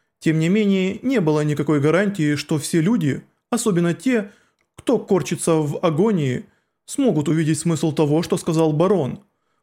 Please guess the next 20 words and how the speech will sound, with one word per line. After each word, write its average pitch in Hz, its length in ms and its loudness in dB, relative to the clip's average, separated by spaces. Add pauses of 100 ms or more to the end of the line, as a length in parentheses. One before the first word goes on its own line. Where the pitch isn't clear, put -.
(100)
Вполне 160 320 2
возможно, 156 600 0
что 220 160 -2
нашлись 220 340 0
бы 190 180 2
люди, 190 260 2
которые 151 360 0
сказали 175 440 0
бы: 143 300 0 (400)
«Почему 262 340 0
ты 233 120 0
сперва 247 340 0
не 240 100 2
спас 240 360 -2
нас? 240 460 -2 (300)
Наши 226 240 0
семьи 208 360 2
были 196 240 2
убиты 233 400 0
полулюдьми», 247 680 0